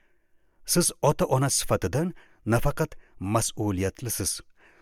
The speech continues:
balki o'z qadriyatlaringizni bolangizga uzatish uchun juda yaxshi imkoniyatlarga egasiz. Bir tadqiqot natijalariga ko'ra, yigirma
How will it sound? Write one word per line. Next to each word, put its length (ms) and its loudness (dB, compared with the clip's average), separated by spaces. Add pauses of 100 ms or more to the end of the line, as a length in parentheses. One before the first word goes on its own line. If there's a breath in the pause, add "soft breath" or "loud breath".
(120)
balki 420 2
o'z 240 0
qadriyatlaringizni 1160 2 (300 loud breath)
bolangizga 840 2
uzatish 520 -4
uchun 340 0 (180 soft breath)
juda 300 2
yaxshi 400 -2
imkoniyatlarga 920 -2
egasiz. 440 -4 (1400)
Bir 240 0
tadqiqot 580 -2 (120)
natijalariga 680 2
ko'ra, 240 -2 (540 soft breath)
yigirma 480 4